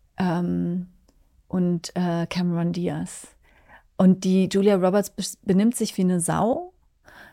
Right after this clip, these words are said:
gegenüber ihrem besten Freund und, und macht, also macht wirklich schlimme Dinge. Und irgendwann fliegt's halt auf. Und dann sitzt sie da und zieht eine Zigarette, pumpt so einen, so einen Hotelpagen an um eine Zigarette.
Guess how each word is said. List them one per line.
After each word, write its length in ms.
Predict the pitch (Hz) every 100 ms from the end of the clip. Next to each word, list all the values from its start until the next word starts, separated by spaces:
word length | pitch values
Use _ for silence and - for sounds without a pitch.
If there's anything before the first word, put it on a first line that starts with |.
| _ _
gegenüber 400 | 202 190 180 202
ihrem 200 | 190 190
besten 300 | 190 - 175
Freund 520 | - 170 185 233 - _ _ _ _
und, 280 | - 196 190 - _ _ _ _ _
und 160 | 196 185
macht, 180 | 175 - _ _ -
also 180 | 196 202
macht 180 | 190
wirklich 200 | 196 190
schlimme 280 | - 185 180
Dinge. 440 | 156 165 165 180 - _ _
Und 140 | 190 190
irgendwann 300 | 196 214 190
fliegt's 320 | - 190 -
halt 220 | 175 -
auf. 380 | 170 170 - - _ _ - - - _ _
Und 100 | 185
dann 140 | 185 180
sitzt 320 | 247 - -
sie 120 | 190
da 320 | 175 180 196
und 360 | - 190 180 180
zieht 260 | - 202
eine 80 | 190
Zigarette, 720 | - 190 185 175 185 - 196
pumpt 360 | 175 - 208 -
so 100 | 175
einen, 160 | 165
so 100 | 165
einen 100 | 170
Hotelpagen 800 | 170 - 180 196 - 180 175 180
an 180 | - 180
um 80 | 175
eine 160 | 170 170
Zigarette. 800 | 196 170 165 180 190 - 196